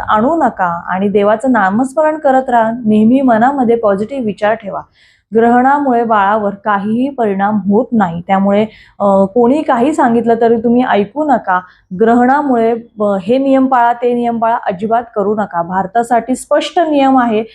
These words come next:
देवपूजा करता येईल, देवघर उघडं ठेवता येईल, दिवा अगरबत्ती लावू शकता, जप नामस्मरण करू शकता.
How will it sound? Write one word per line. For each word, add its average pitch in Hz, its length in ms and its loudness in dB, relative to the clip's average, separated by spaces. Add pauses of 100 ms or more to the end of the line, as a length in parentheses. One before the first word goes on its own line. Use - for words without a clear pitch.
(240)
देवपूजा 254 520 2
करता 254 420 0
येईल, 277 320 -2 (280)
देवघर 233 460 0
उघडं 233 380 0
ठेवता 269 360 0
येईल, 202 420 -2
दिवा 220 300 0
अगरबत्ती 240 640 -2
लावू 233 240 -2
शकता, 254 400 -4
जप 214 340 0
नामस्मरण 226 640 -2
करू 226 300 -2
शकता. 202 400 -6